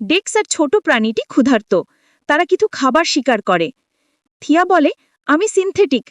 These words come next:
আমার খাবারের দরকার নেই।" থিয়া ডেক্সের অতীত সম্পর্কে জানতে যায়। ডেক্স বলে, "আমার বাবা আমাকে মেরে ফেলতে চেয়েছিল, আমি শুধু নিজেকে প্রমাণ করতে চেয়েছিলাম।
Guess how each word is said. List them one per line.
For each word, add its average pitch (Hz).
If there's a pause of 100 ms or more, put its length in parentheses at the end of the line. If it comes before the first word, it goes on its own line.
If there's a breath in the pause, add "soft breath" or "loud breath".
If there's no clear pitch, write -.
(240)
আমার 339
খাবারের 359
দরকার 247
নেই।" 180 (640)
থিয়া 311
ডেক্সের 247
অতীত 269
সম্পর্কে 254
জানতে 220
যায়। 170 (640)
ডেক্স 254
বলে, 339 (440)
"আমার 269
বাবা 262
আমাকে 339
মেরে 349
ফেলতে 269
চেয়েছিল, 214 (580)
আমি 262
শুধু 359
নিজেকে 370
প্রমাণ 339
করতে 262
চেয়েছিলাম। 202